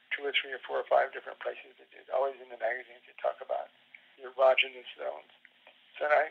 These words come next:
my perspective is that the whole body, if you become aware and if you're open to it, it, it, in a sense, it's a whole erogenous zone.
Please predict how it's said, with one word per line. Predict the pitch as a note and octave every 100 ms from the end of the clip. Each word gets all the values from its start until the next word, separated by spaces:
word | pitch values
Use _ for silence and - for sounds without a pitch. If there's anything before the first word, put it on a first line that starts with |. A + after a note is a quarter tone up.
| -
my | D3+ D#3
perspective | D3+ - C3+ - C3+ C3+
is | -
that | C3+ C#3+
the | C#3
whole | D3+
body, | D3 D#3 F3+ B2 - - -
if | - C3
you | C3+ C3
become | B2+ B2 - _ _ _ C#3+
aware | C3+ C3+ D#3+ C#3+ C3 D#3 - _ _ _ C#3+
and | C3+ C3
if | B2+
you're | C3 C3
open | G3 - C3 -
to | C#3
it, | C3+
it, | - -
it, | - - - - - _
in | -
a | C3+
sense, | D#3 - C#3
it's | - -
a |
whole | - C#3 C#3 C#3+
erogenous | C3+ B2+ C#3 C3+ - B2+ -
zone. | B2+ A#2+